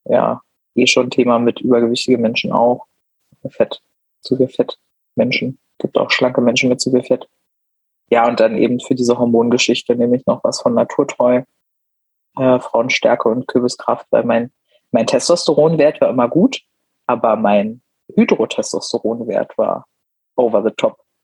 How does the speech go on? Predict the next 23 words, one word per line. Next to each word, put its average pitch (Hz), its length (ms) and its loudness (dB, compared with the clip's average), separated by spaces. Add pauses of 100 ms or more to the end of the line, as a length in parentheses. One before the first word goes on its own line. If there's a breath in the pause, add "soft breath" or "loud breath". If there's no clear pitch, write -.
(160)
Und 123 220 -2
das 131 140 0
ist - 80 -6
auch 147 180 2
ein 147 100 -2
Thema 135 320 2
wohl, 127 300 2 (320)
dass - 180 -2
der 131 140 2
ganz 131 180 0
oft - 220 -2
nicht 139 140 -4
gemessen 131 360 0
wird, 131 200 2 (100)
<clears throat> 208 260 4
sondern 139 300 4
nur 131 160 2
Testo 156 340 2
und 131 120 -4
Testo 139 280 0
ist - 140 -4
dann 127 100 0
gut. 139 220 0